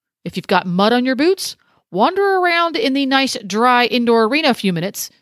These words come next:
and scatter it all over your boots. They will dry so much quicker. That one provided by, um, one of our listeners named Megan. And this one's from Chantel. Recently on a health tip on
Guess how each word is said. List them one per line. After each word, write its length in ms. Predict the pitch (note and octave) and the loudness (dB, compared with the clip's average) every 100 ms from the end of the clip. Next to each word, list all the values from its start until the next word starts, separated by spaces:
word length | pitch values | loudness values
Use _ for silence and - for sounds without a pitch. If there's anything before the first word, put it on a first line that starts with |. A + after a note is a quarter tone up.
| - | -14
and 100 | - | -8
scatter 380 | - - G#3+ | -4 0 2
it 60 | A3 | 2
all 140 | A3+ A3+ | 4 2
over 140 | A3 | 2
your 120 | A3+ | 0
boots. 260 | A3+ C4+ - | -2 -4 -2
They 100 | G3 | -2
will 120 | F#3+ | 0
dry 260 | F3+ F3 E3+ | 0 0 0
so 720 | - - - - - G4+ G4 | -2 -4 -4 0 2 2 2
much 280 | F#4+ F#4 - | 2 0 -2
quicker. 440 | - F#4 F4 F3+ - _ _ _ _ _ | -2 0 2 0 -4 _ _ _ _ _
That 160 | G3 G3+ | -2 0
one 160 | G3+ | -2
provided 500 | F3+ F#3+ F3 F3 E3+ | 0 0 2 2 0
by, 300 | E3 E3 D#3+ | 0 2 0
um, 160 | - E3 _ | -4 -10 _
one 300 | E3+ D#3+ F3+ | -14 -4 -2
of 80 | E3+ | -2
our 140 | D#3+ | -2
listeners 500 | D#3 E3+ - E3 D3 | -4 -6 -6 -10 -8
named 200 | E3 D#3 | -8 -6
Megan. 260 | D#3 E3+ E4 _ _ _ - _ - | -6 -6 -6 _ _ _ -20 _ -4
And 100 | G3+ | -2
this 120 | - | 0
one's 160 | C4+ - | -2 0
from 180 | A#3 | 0
Chantel. 840 | F#3+ - G3 E3 - - D#4 D3 A2 - _ _ _ _ _ _ _ _ _ _ | 0 0 0 -2 -6 -2 0 -2 -6 -16 _ _ _ _ _ _ _ _ _ _
Recently 580 | G#3+ C4+ B3 A3+ A3 G#3+ | -2 0 0 0 0 0
on 340 | G3+ F#3+ F#3 - | 2 2 2 -2
a 320 | F3+ F3 E3+ D#3 | 0 0 0 -2
health 400 | - C4 - - | -2 -2 -2 0
tip 260 | A3+ - - - | 0 0 -8 -8
on 400 | E3+ E3 D#3+ | -4 -2 -4